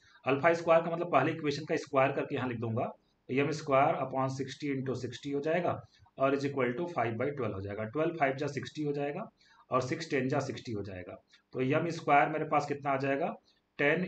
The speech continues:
into five into five कितना हो गया, ट्वेंटी फ़ाइव,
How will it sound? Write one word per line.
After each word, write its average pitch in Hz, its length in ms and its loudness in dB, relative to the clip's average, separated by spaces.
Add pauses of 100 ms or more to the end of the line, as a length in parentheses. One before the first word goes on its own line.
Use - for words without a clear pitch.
into 151 420 -2
five 151 280 2
into 143 160 -6
five 131 360 4 (160)
कितना 139 220 -4
हो 139 120 0
गया, 147 120 -2 (300)
ट्वेंटी 131 360 -2
फ़ाइव, 160 300 4